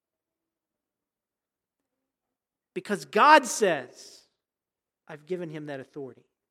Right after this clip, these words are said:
That's why the early church told these stories of Jesus, these miracles, because they're not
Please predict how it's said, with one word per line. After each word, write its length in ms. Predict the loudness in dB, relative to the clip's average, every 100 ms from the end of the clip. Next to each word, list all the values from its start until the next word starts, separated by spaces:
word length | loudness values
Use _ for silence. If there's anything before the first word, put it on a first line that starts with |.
| _ _ _ _ _ _ _ _ _ _ _ _ _ _ _ _ _
That's 340 | -4 -2 -4 -8
why 200 | -4 -4
the 140 | 0
early 240 | 2 2 -2
church 460 | -6 -8 -8 -12
told 300 | -14 -10 -10
these 200 | -10 -16
stories 560 | -16 -10 -6 -4 -4 -8
of 140 | -14
Jesus, 480 | -14 -10 -10 -10 -14 _ _ _
these 180 | -12 -6
miracles, 640 | -4 0 2 0 0 -2 -4
because 320 | -6 -6 -2
they're 120 | -4
not 560 | -2 -4 -4 -4 -6